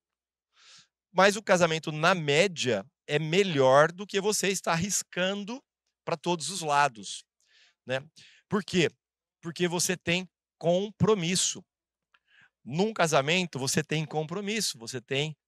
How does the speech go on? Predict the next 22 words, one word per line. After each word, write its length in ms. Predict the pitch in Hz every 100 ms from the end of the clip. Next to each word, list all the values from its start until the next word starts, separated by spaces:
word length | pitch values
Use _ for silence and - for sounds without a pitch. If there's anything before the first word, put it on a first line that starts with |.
| -
troca, 600 | 156 165 - - 110 95 _ _ _ _ _
né? 220 | 120 147 - _
Então, 180 | 151 151
na 160 | 143
hora 160 | 156 185
que 140 | 185
você 240 | 160 151 160
não 180 | 151 165
tiver 500 | 147 135 131 107 104
bem, 560 | - 98 110 175 202 98 _ _ _ _ _ _ _ _
o 80 | 120
teu 160 | -
parceiro 600 | 131 147 143 139 139 156
vai 160 | 151 147
tá 320 | - 135 143
te 180 | 160 -
apoiando. 500 | 147 226 190 190 113 _ _ _ _ _ _
Na 120 | 135 160
hora 100 | 190
que 100 | 214
você 280 | 208 202
tiver, 440 | 185 180 143 139